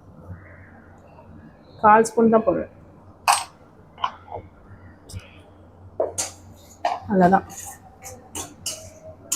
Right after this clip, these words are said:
ஆ,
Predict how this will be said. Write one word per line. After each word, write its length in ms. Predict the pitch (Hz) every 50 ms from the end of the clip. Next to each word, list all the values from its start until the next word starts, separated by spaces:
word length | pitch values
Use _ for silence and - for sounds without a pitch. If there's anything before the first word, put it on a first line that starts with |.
| - - - - - - - - - - - - - - - - - - - - - - - - - - - - - - - - - - - 523 - - - - - - - - - - 247
ஆ, 240 | 226 196 180 175